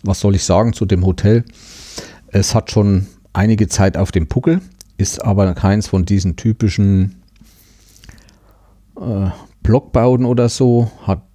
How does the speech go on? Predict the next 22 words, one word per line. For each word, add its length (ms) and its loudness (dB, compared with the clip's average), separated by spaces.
ist 160 -12
wirklich 260 -2
schön 160 0
anzusehen, 760 0
mit 200 -4
Balkons, 560 0
vielen 280 0
Balkons, 720 -2
mit 380 -6
verzierten 920 0
Metallgeländern. 1160 2
Ihr 160 0
könnt 260 -2
ja 80 2
mal 400 2
auf 140 -4
der 120 -2
Seite 440 0
gucken 380 -2
von 160 -4
diesem 280 0
Hotel. 420 0